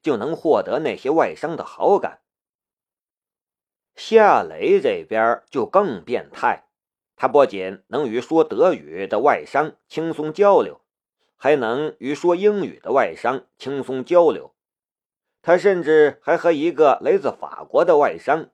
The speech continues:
用法语聊了一阵。有些商人带着自己的女秘，那些女秘差不多都两眼放光的看着夏雷。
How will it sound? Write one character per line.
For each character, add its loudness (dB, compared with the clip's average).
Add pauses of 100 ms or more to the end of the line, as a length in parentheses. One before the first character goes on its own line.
用 -2
法 0
语 -8 (100)
聊 0
了 0
一 -12
阵。 -6 (1700)
有 6
些 4
商 0
人 -4
带 2
着 -4
自 0
己 -14
的 -4
女 -14
秘， -8 (520)
那 -6
些 0
女 -14
秘 -6 (240)
差 0
不 -10
多 2
都 2
两 -4
眼 -14 (100)
放 0
光 -2
的 -16
看 -4
着 -16
夏 -6
雷。 -8